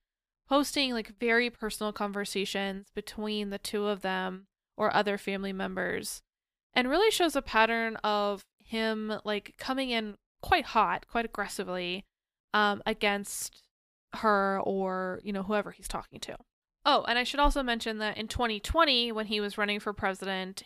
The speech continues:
he did one <laughs> campaign event in which he went on a very long speech about abortion and how Kim almost aborted one of their pregnancies, which she decided not to, and ultimately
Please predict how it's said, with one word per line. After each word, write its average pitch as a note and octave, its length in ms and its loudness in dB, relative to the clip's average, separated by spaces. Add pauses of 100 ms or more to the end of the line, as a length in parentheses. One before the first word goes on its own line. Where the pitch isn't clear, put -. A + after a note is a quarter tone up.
he G3 540 -4 (340)
did G#3+ 180 2
one D4 400 4
<laughs> - 20 -6
campaign A3+ 460 2
event G3 580 0
in G#3 180 -2
which G3 380 -4 (100)
he G3+ 460 -6 (400)
went B3+ 220 2
on A#3+ 100 2
a A3 60 -2
very A3+ 340 4
long G#3 440 2
speech - 800 -6 (120)
about F#3+ 760 0 (540)
abortion C4+ 760 4
and G#3+ 120 -4
how G#3 120 2
Kim A3 460 -2
almost G#3 420 -2
aborted G3+ 800 0 (100)
one G#3 320 0
of F#3+ 120 -4
their F#3+ 180 2
pregnancies, G3 920 -4 (100)
which - 400 -6
she G3 460 -10 (120)
decided F#3+ 400 -10
not C4 240 4
to, B3+ 240 2
and A3 120 -2
ultimately F#3+ 640 -8